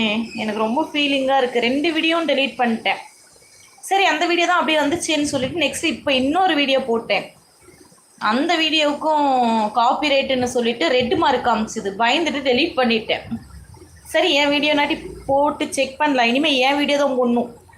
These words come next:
அந்த மாதிரி வீடியோலாம் இனிமே போடக்கூடாதுப்பா.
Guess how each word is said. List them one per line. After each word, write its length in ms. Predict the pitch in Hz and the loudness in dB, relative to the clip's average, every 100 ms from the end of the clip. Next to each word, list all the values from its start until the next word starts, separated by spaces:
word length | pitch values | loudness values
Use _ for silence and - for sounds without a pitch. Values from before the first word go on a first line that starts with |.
| - - | -18 -6
அந்த 220 | 214 262 | -2 0
மாதிரி 220 | 277 285 247 | 2 0 0
வீடியோலாம் 480 | 262 277 254 262 254 | 0 2 2 2 2
இனிமே 180 | 240 | 0
போடக்கூடாதுப்பா. 840 | 247 240 247 277 262 233 214 220 | 0 0 0 2 2 2 0 0